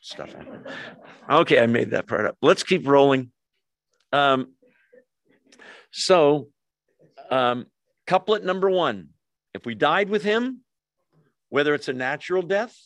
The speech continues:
whether it's the baptism and being, dying to our old self, we will definitely, in either of those cases, live with him. But even more so, if we're martyred, God forbid,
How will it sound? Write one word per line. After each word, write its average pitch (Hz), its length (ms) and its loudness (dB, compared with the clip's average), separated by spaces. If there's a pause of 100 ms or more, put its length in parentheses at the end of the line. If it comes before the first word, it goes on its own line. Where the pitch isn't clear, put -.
(380)
whether 143 320 -2
it's 143 340 -8
the - 100 -8
baptism 180 880 -6 (300)
and 123 460 -2
being, 160 580 -2 (220)
dying 156 380 0
to 160 140 0
our 135 140 2
old 143 260 0
self, 185 440 -2 (280)
we 131 200 -6
will 110 160 -8
definitely, 131 840 -6 (160)
in 117 120 -4
either 151 240 -2
of 156 60 -2
those 160 180 -2
cases, 143 540 -6 (300)
live 113 280 -4
with 110 180 -6
him. - 140 -20 (380)
But 127 100 2
even 170 220 2
more 220 200 4
so, 160 440 0 (340)
if - 140 -16
we're 131 100 -2
martyred, 151 680 0
God 113 300 -4
forbid, 151 560 -4